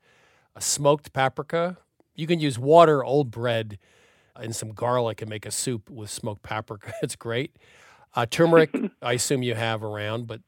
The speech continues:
Speaker 1: make sure you have that. And then two others, sumac, which is used a lot in Middle Eastern cooking. And the
Speaker 2: Mm.
Speaker 1: last would be Sichuan peppercorns, 'cause they give you that sort of numbing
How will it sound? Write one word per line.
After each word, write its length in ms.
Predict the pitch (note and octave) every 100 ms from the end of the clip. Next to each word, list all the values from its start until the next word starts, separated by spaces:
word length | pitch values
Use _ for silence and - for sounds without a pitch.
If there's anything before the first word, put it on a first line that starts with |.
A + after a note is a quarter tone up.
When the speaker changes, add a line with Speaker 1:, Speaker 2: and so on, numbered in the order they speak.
| -
Speaker 1:
make 120 | A2+
sure 160 | - A#2
you 60 |
have 220 | G#2 A2 G#2
that. 300 | G#2+ A#2+ - _ _ _ _ -
And 160 | C#3+ E3
then 220 | D#3+ E3 -
two 220 | - G3
others, 340 | D#3 D3+ D3+ - - E3
sumac, 600 | - F#3 D#3+ C#3+ F#3+ - -
which 240 | B2 -
is 260 | B2 A2+ - _
used 240 | C3+ B2+ A2+
a 40 |
lot 340 | A2 A#2+ B2 A2
in 100 | G#2
Middle 240 | G#2+ A2
Eastern 260 | G#2 - G2
cooking. 480 | D3+ C3 C#3 B2+ B2 _ _ _ _ _ _
And 380 | C3+ B2+ B2+ B2
the 60 |
Speaker 2:
Mm. 60 | C#3
Speaker 1:
last 500 | D#3 F#3 G3 - - -
would 160 | C#3
be 100 | C3 B2+
Sichuan 440 | D3+ C3 C#3 A#2+
peppercorns, 640 | C3+ B2+ A2+ G#2 G2 G2+ -
'cause 200 | - A2+
they 280 | G#2+ A2 G#2 -
give 160 | C3+ B2
you 80 |
that 160 | A2+ G#2+
sort 180 | - A2
of 140 | G2+
numbing 560 | A2 B2 A#2+ G#2+ G#2